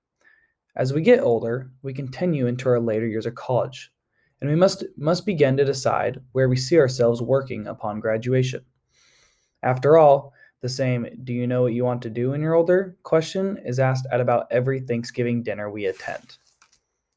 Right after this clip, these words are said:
The amount of occupations present in today's world are endless. However, today I'm going to focus on a few that relate to my subject field,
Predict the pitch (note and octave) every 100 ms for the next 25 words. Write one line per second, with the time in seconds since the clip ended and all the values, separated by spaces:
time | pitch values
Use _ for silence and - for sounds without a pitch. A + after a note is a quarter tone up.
0 | _ _ _ _ _ D3+ D#3 F3 A#3 F#3
1 | D3+ - - B2 A2+ F#2+ F2+ - - -
2 | C#3 D3+ D#3+ C3 B2+ A#2 A#2+ B2 G#2+ G#2+
3 | A2 - A#2 - - - - _ _ _
4 | _ _ - C#3+ C#3 C#3 B2+ C3 D3+ F3+
5 | G3+ - C3 C3+ C3+ C3 B2+ A#2 C3+ D3
6 | D3+ D3+ A2 F#2 F2 C3 B2+ A2 B2 A#2+
7 | E2+ B2+ A#2 B2+ A2 - F#2+ - G2+ D#2
8 | -